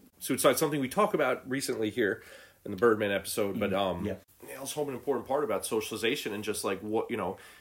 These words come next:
Speaker 1: because so, so when Brooks leaves, the camera's focused on Shawshank and the gates behind him, right? Like, he's still being engulfed by Shawshank.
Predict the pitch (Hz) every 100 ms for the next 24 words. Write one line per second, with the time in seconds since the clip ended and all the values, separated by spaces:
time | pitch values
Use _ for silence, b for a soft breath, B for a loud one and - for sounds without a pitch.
0 | B 214 190 190 185 196 180 160 196 185
1 | 180 165 127 110 - 127 127 139 139 131
2 | 127 139 120 123 - - 101 98 85 -
3 | 123 101 - 92 87 95 90 90 117 95
4 | - 104 95 85 78 69 71 90 - 92
5 | 92 95 - 135 113 117 107 107 104 120
6 | 95 - - 92 90 - 92 - - -